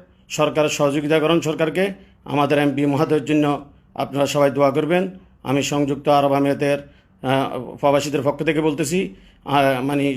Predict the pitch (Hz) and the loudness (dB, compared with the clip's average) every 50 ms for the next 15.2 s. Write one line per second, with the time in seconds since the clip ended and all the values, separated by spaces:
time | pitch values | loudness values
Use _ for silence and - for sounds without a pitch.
0 | - - - 120 - _ _ _ _ _ - - - 135 143 143 147 147 151 147 | -6 -10 -14 -16 -20 _ _ _ _ _ -12 -4 0 2 2 4 4 2 2 0
1 | 143 127 120 139 139 139 151 139 151 151 - - - 151 139 - - - - - | -2 -4 -4 -4 0 0 0 0 0 -2 -2 -4 -4 -4 -4 -4 -6 -10 -16 -16
2 | - - 160 143 - 165 127 151 151 143 147 147 147 151 156 151 147 - - - | -8 -6 -6 -4 -4 -4 -4 -2 -2 -2 -2 -2 0 0 0 0 -2 -4 -12 -20
3 | - - - _ _ 131 143 147 151 151 151 147 160 151 160 143 131 156 151 139 | -20 -20 -20 _ _ 0 2 2 4 4 4 2 2 2 0 0 2 0 0 2
4 | - 160 156 156 156 - - - 139 147 151 147 143 156 135 151 156 165 165 160 | 2 2 0 0 0 -4 -8 -6 -2 -2 -2 -2 -2 -2 0 2 2 2 2 2
5 | 165 160 160 180 175 190 190 185 180 160 180 147 135 143 117 - - - - _ | 2 0 -2 -2 0 0 0 0 0 0 -2 0 0 -2 -4 -4 -8 -16 -20 _
6 | _ _ - 143 147 147 127 143 147 147 147 135 151 151 143 151 156 156 185 196 | _ _ -2 0 0 0 2 2 2 2 2 2 2 0 0 0 0 0 0 -2
7 | 214 214 - - _ _ _ _ _ - 139 135 131 127 123 139 127 - 147 151 | -2 -6 -10 -18 _ _ _ _ _ 0 2 2 2 2 2 -2 -2 0 2 2
8 | 156 156 135 139 127 - - 156 151 139 139 - - _ _ _ _ _ 143 139 | 2 2 2 0 -4 -2 0 0 0 0 -2 -8 -14 _ _ _ _ _ -2 -2
9 | 143 139 131 - - - - 143 151 151 135 139 143 156 143 123 151 147 - 175 | 0 0 -2 -6 -10 -4 0 0 2 2 0 0 -2 -4 -2 -2 -2 -2 0 0
10 | 147 160 131 156 151 151 151 147 139 - - - _ _ _ - 139 135 131 127 | 0 2 2 2 2 2 0 0 -2 -4 -10 -16 _ _ _ -8 -6 -4 -2 -2
11 | 135 127 117 135 143 147 151 131 165 165 127 170 190 208 196 - - - _ _ | -2 -2 -2 0 0 0 0 0 0 -2 -2 -2 -2 -4 -6 -12 -20 -20 _ _
12 | - - 139 127 127 131 131 139 143 139 139 143 151 131 120 123 147 139 151 147 | -12 -6 -2 -2 0 2 2 0 0 0 0 0 0 -2 -2 -4 -2 0 2 2
13 | 156 160 - - - 147 123 147 143 131 151 151 135 151 160 160 156 160 - - | 2 0 0 -2 -6 -6 -4 -4 -4 -2 -2 -2 -2 0 0 0 0 -2 -6 -16
14 | _ _ _ _ - 127 143 151 139 151 147 147 151 151 156 156 147 147 160 151 | _ _ _ _ -4 -2 0 0 0 0 0 0 0 0 0 0 0 0 0 2
15 | 160 180 170 | 2 0 0